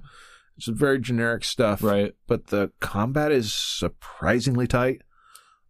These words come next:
Speaker 1: Um,
Speaker 2: Interesting.
Speaker 1: a lot of things play off each other. Um, it's kinda hard to describe without watching a couple of streams.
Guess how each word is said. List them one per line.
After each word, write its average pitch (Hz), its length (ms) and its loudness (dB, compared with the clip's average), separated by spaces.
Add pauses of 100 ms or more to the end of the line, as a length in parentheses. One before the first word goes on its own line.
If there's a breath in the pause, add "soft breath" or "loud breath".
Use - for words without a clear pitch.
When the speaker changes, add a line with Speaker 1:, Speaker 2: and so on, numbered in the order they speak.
Speaker 1:
Um, 95 300 2
Speaker 2:
Interesting. 90 240 -4
Speaker 1:
a 98 60 0
lot 104 280 4
of 117 80 -2
things 113 320 -2
play 110 220 2
off 107 160 0
each 110 140 -2
other. 110 320 2 (680)
Um, 82 560 -2 (340)
it's 123 220 -4
kinda 139 400 -2
hard 117 260 2
to 113 60 2
describe 110 420 0
without 107 260 2
watching 98 400 0
a 87 40 -4
couple 104 340 -2
of 87 80 0
streams. 110 640 -2